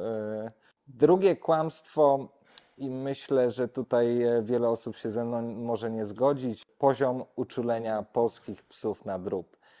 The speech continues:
To jest niesamowite. Generalnie dziewięćdziesiąt pięć procent, e, e, mojej, moich produktów jest eksportowana. Natomiast w Polsce mamy największy współczynnik psów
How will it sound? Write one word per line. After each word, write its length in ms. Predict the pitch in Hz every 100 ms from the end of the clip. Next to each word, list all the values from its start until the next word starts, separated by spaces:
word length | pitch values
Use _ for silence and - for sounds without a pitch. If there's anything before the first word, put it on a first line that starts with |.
| _ _ _ _ _
To 100 | 123
jest 220 | 110 -
niesamowite. 840 | 113 107 110 107 98 98 - 95 92 -
Generalnie 560 | 98 110 110 117 117 101
dziewięćdziesiąt 460 | 110 107 104 98
pięć 200 | - 95
procent, 460 | - 98 - 92 98
e, 20 |
e, 520 | 98 95 90 98 95 95 98 98
mojej, 480 | 98 101 101 98 101
moich 300 | 110 104 98
produktów 600 | - 104 95 92 107 98 _ _ _ _ _ _ _ -
jest 280 | 110 98 -
eksportowana. 760 | 104 - 104 - 101 110 98 87 - -
Natomiast 1040 | 101 101 101 - 107 107 107 104 - - _ _ _ _ _ _ _ _
w 220 | _ _ _ -
Polsce 1000 | 131 110 98 - - - 101 107 127 135
mamy 300 | 117 110 113
największy 800 | 117 110 107 95 113 120 - - 143
współczynnik 1200 | - - 117 110 - 107 95 95 107 139 - - _ _ _
psów 600 | - - - 107 131 -